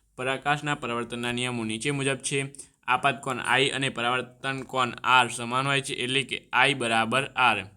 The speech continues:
આપાત કિરણ અરીસાના આપાત બિંદુએ સપાટી પર દોરેલ લંબ અને પ્ર-, લંબ અને પરાવર્તિત કિરણ બધા એક જ સમતલમાં હોય છે, બરાબર? તો આ સાથે તમારે અહીંયા પ્રશ્ન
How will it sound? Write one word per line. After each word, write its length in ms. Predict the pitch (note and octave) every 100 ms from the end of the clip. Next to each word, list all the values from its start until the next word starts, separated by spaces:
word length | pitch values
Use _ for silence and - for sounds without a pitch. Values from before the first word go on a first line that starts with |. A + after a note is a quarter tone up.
| _ _ _ -
આપાત 420 | B2+ B2+ D3 -
કિરણ 300 | C#3 C#3+ C#3+
અરીસાના 480 | C#3+ B2 B2 B2+ B2
આપાત 340 | - A#2 C#3 C#3
બિંદુએ 440 | C#3 C#3 C#3+ C#3+
સપાટી 400 | C#3+ A#2 A#2 A#2
પર 140 | A#2
દોરેલ 400 | A2+ A2 A2+ A2+
લંબ 220 | A#2+ C#3 -
અને 420 | C3+ C3+ A2 G2 - _ -
પ્ર-, 200 | B2 A#2+ - _ _ _ _ _ _ _ _ _ _ _ _ -
લંબ 320 | B2 C#3+ C#3+
અને 200 | C#3+ C#3
પરાવર્તિત 920 | A#2+ C3 C#3 C3+ - _ D#3 D3+ - - - -
કિરણ 380 | C3 C#3+ C3 A#2+
બધા 240 | A#2+ B2
એક 260 | - A2+ C#3+
જ 100 | C3+
સમતલમાં 500 | C3+ B2+ B2+ C#3 A#2+
હોય 360 | G#2+ A#2+ D3 - - _ _ -
છે, 180 | C3+ A2+
બરાબર? 400 | B2+ D3 D3+ D#3 - _ _
તો 160 | C3+ C3 -
આ 160 | B2+ C#3
સાથે 280 | C3+ C3+
તમારે 340 | B2+ C3 C3 B2+
અહીંયા 340 | A#2 A#2+ B2+ - - _ _ _ _ _ _ -
પ્રશ્ન 420 | A#2 - C#3